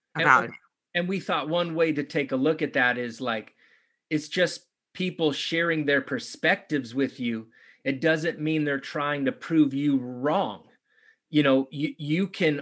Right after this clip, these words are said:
Speaker 1: always take a stance of, "Oh, well, this person is just sharing, mm, their opinions with me. They're not trying to back me in the corner. They're not trying to make me
Speaker 2: Right.
Speaker 1: wrong," or
Speaker 2: Not a
Speaker 1: whatever.
Speaker 2: personal attack.
Speaker 1: Yeah. No matter what the discussion is about or how heated it gets, whatever, you can always take the perspective of,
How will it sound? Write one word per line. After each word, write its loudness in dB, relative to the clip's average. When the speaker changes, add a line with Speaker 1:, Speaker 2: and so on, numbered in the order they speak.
Speaker 1:
always 4
take -2
a 0
stance -2
of, 0
"Oh, 2
well, 2
this -2
person -4
is -6
just -6
sharing, -2
mm, -8
their 4
opinions 2
with -6
me. -4
They're 4
not 0
trying 0
to 0
back 4
me 2
in 2
the -4
corner. -4
They're 2
not -2
trying -4
to -2
make -2
me 2
Speaker 2:
Right. 4
Speaker 1:
wrong," -4
or -4
Speaker 2:
Not 10
a 4
Speaker 1:
whatever. -4
Speaker 2:
personal 2
attack. 0
Speaker 1:
Yeah. -6
No 0
matter 2
what 2
the 2
discussion -2
is -2
about 2
or 2
how 2
heated 2
it -2
gets, 2
whatever, 4
you 2
can 2
always 4
take -2
the -4
perspective -2
of, -4